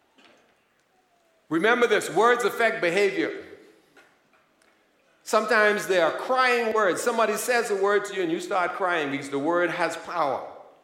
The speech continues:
They are laughing words.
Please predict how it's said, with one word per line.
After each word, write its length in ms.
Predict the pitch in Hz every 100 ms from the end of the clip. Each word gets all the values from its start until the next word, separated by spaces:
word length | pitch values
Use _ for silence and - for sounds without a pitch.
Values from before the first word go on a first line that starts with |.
| _ _ _ _ _ _ _ _ _ -
They 100 | 185
are 80 | 180
laughing 520 | 175 208 240 220 190
words. 680 | 175 147 113 - - -